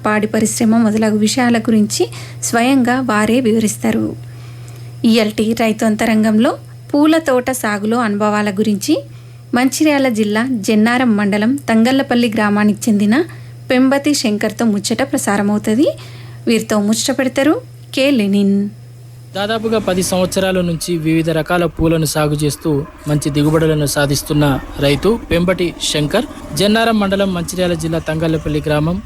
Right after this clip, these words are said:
Speaker 2: గ్రామంలోనే ఈ పూల తోటను సాగు చేస్తా ఉన్నారు. చూడముచ్చటైన ఆ తోట సంబంధించిన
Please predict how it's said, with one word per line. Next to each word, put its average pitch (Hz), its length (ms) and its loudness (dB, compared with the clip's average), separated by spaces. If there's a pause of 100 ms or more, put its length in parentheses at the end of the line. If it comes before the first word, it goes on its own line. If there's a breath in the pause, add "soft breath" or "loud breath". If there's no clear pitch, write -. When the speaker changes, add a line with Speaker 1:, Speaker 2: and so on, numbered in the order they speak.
(140)
Speaker 2:
గ్రామంలోనే 170 800 0 (220)
ఈ 156 280 -2 (180)
పూల 165 160 2
తోటను 151 320 -4
సాగు 151 260 0
చేస్తా 151 300 -2
ఉన్నారు. 151 300 0 (300)
చూడముచ్చటైన 220 580 2
ఆ 190 200 2
తోట 190 280 -2 (440)
సంబంధించిన 170 840 -4